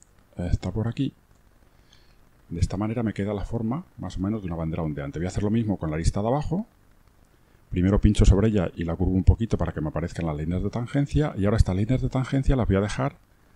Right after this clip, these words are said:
paralelas a las de arriba. Fijaos que estas dos líneas son más o menos paralelas y más o menos de la misma longitud.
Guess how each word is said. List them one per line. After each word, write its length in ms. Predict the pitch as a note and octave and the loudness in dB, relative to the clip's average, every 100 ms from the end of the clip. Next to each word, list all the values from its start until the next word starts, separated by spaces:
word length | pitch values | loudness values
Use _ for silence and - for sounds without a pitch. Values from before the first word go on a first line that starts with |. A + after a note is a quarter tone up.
| _ _ - | _ _ -6
paralelas 680 | D#2 E2 B2 C3+ F3 - - _ _ _ _ _ _ - - | 0 2 2 2 0 -2 -4 _ _ _ _ _ _ -20 -12
a 100 | F2 | -4
las 160 | E2+ D#2+ | -2 -2
de 60 | |
arriba. 300 | D#2+ F2 C#2 | -2 -2 -2
Fijaos 320 | - E2 E2 - | -6 -6 -4 -2
que 80 | |
estas 220 | E2+ D#2+ D#2 | -2 -2 -2
dos 160 | E2 | 0
líneas 220 | G#2 F2+ | 0 0
son 180 | - E2+ | 0 -2
más 160 | D#2+ - | -2 -2
o 40 | |
menos 200 | E2 F2 | 2 2
paralelas 500 | - A2 B2 C3+ D3 | 2 2 2 2 2
y 60 | F2 | 2
más 180 | F#2 F#2 | 0 2
o 40 | |
menos 380 | G2 G#2+ D3 - | 2 2 -2 -6
de 140 | - E2 | -6 -4
la 80 | D#2+ | 2
misma 280 | E2+ - | 6 6
longitud. 420 | F#2 D#2+ - - | 4 -4 -6 -8